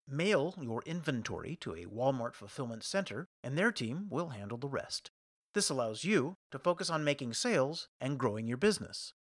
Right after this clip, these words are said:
Now, the benefits that W F S offers sellers may be appealing, but the competitive pricing structure also makes this service stand out. There are no fees to get started with the program,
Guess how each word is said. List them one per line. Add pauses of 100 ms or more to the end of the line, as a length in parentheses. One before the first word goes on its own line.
(640)
Now,
the
benefits
that
W
F
S
offers
sellers
may
be
appealing, (300)
but
the
competitive
pricing
structure (100)
also
makes
this
service
stand
out. (640)
There
are
no
fees
to
get
started
with
the
program,